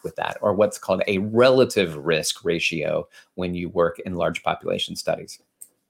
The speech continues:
Circumference measurements are a good way to measure the girth of the body segments and it serves to identify body shape and changes, and it acts as an important indicator of health risk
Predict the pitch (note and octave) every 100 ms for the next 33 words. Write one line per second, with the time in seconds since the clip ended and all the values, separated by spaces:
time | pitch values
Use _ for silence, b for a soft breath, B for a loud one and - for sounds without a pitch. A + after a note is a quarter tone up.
0 | _ _ - _ - D3+ E3 E3 E3+ B2+
1 | A#2+ A2+ B2 A#2 A2 G#2 - B B _
2 | B2 B2+ B2 - D#3+ G3 G4 G3+ B2+ A#2+
3 | C#3+ C#3 - C3 B2 B2 C3 A2 F#2+ A2
4 | A#2+ A#2+ - A#2 A2+ G2+ G#2 - D#2+ F2
5 | G#2 G#2 A#2+ A2+ C3 A#2 - b b _
6 | - G#2+ G#2+ - - B2 - A2 G2 G#2
7 | G2+ F#2+ F2+ E2 D#2+ F2+ - D#3+ D3+ B2+
8 | C3+ C#3 B2+ B2+ A#2+ G#2+ F#2+ E2 G2+ -
9 | F#2+ F2+ F2 F2 A2 F2+ - D3+ D3+ A2+
10 | F#2+ F2+ - E3 F#3+ F#2+ D#2+ E2+ -